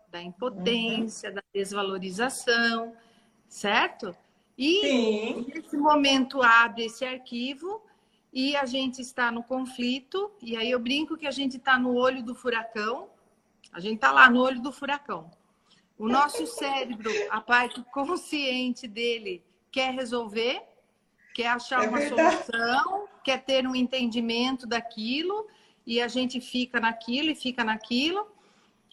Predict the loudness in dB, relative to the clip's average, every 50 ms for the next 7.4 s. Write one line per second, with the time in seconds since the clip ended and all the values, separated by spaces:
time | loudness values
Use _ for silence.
0 | _ _ 6 8 10 10 10 8 4 -2 -2 -2 -2 -4 -6 -10 -16 _ -10 -6
1 | -4 -2 -2 -2 -2 -4 -4 -4 -4 -6 -8 -12 -12 -12 -4 -2 -2 0 0 -2
2 | -4 -6 -10 -12 -12 -4 0 2 2 2 2 -2 -4 -8 -4 -2 0 0 0 0
3 | -2 -4 -6 -8 -4 -4 -4 -4 -4 -2 -2 0 0 0 0 -2 -4 -4 -4 -4
4 | -4 -6 -6 -4 -2 -2 -2 -4 -4 -6 -8 -6 -4 -6 -6 -6 -6 -2 0 2
5 | 2 2 2 0 0 -2 -6 -10 -10 -10 -6 2 6 6 8 6 6 4 -4 -8
6 | -8 -8 -10 -12 -12 -12 -6 -4 -4 -4 -4 -8 -20 _ -18 -18 -12 _ 2 2
7 | 4 4 2 0 -6 -14 -20 _